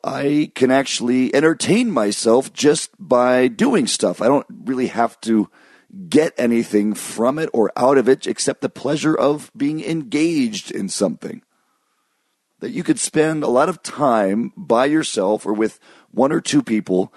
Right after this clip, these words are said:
completely devoted and engrossed in a particular pursuit that didn't necessarily offer any end result or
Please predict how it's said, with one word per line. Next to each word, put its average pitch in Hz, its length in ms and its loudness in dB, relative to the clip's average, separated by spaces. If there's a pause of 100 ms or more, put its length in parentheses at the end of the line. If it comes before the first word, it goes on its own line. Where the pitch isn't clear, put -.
(160)
completely 196 580 -2
devoted 143 800 4
and 101 460 -2
engrossed 104 960 -2 (1300)
in 151 160 6
a 143 60 4
particular 135 520 0
pursuit - 680 -2 (1120)
that 156 220 -2
didn't - 340 -2
necessarily 196 840 -2 (640)
offer - 440 0
any 180 360 -2 (120)
end 170 260 0
result 139 640 2
or 127 160 4